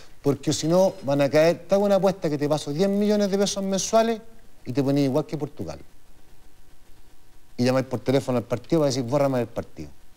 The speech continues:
Porque yo lo he vivido, tengo conocimiento de causa.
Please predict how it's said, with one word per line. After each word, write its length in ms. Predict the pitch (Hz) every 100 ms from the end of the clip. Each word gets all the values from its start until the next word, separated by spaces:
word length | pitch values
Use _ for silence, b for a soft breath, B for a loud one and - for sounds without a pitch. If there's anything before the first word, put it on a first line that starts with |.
| - - - - -
Porque 260 | 104 123
yo 100 | 120
lo 160 | 117 117
he 40 |
vivido, 260 | 120 127 131
tengo 200 | 117 107
conocimiento 540 | 104 101 104 104 -
de 60 | 98
causa. 340 | 87 80 -